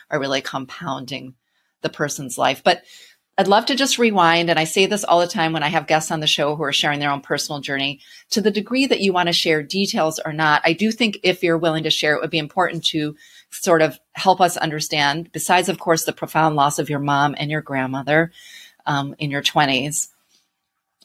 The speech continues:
what loss you experienced that led up to sort of really the chronicling of this book. And then we're gonna dive into sort of the lessons that you learned and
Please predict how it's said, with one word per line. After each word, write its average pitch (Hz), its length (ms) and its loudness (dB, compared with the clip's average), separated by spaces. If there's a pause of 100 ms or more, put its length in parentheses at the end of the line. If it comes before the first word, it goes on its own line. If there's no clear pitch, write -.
(140)
what 180 440 2 (300)
loss 165 480 2
you 160 120 -2
experienced 147 680 -6
that 151 160 0
led 156 340 2
up 151 260 2
to - 140 -4
sort 147 280 0
of 135 260 -6
really 151 320 2
the 139 100 -2
chronicling 139 600 -6
of 131 100 -4
this 135 140 -6
book. 147 260 2
And 143 160 -2
then 160 100 4
we're 165 120 2
gonna 143 180 -2
dive 139 260 2
into 139 240 -4
sort 139 220 -4
of 131 80 -8
the 135 100 -2
lessons 139 420 0
that 127 120 -2
you 139 100 -4
learned 135 280 0
and 135 160 -2